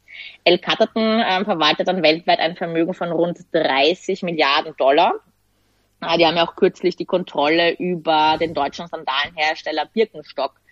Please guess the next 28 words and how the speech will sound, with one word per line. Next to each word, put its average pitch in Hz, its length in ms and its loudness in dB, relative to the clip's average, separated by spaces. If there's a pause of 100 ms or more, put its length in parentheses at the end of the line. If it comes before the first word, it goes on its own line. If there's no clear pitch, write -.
(280)
ähm, 147 260 -2
übernommen. 151 560 0 (600)
Und, 226 360 8
ähm, 185 440 4
vielleicht 170 580 0
gibt - 220 -6
es 196 140 -4
ja 196 80 0
ETRO 180 520 0
hoffentlich 190 500 -2
dann 185 140 -4
auch, 170 360 0
ähm, 170 220 -4
einen 170 120 -8
Vorstoß, 175 800 -2
äh, 160 260 -4
mehr 165 220 -2 (100)
Geld 156 320 -2
dann 170 100 -4
auch 151 280 -2
weiter 147 420 -2
zu - 100 -6
expandieren, 170 680 -2
neue 151 240 2
Läden 165 340 0
zu - 140 -4
öffnen, 160 500 -4
öffnen 165 440 -2